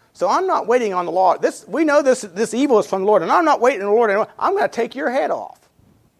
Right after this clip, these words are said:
And Elisha's just sitting in his house.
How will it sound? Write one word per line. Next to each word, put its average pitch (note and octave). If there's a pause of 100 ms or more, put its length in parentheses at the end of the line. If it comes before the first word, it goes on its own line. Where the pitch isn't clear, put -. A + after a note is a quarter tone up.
(1800)
And -
Elisha's A#3+
just -
sitting -
in E3+
his F3+
house. A3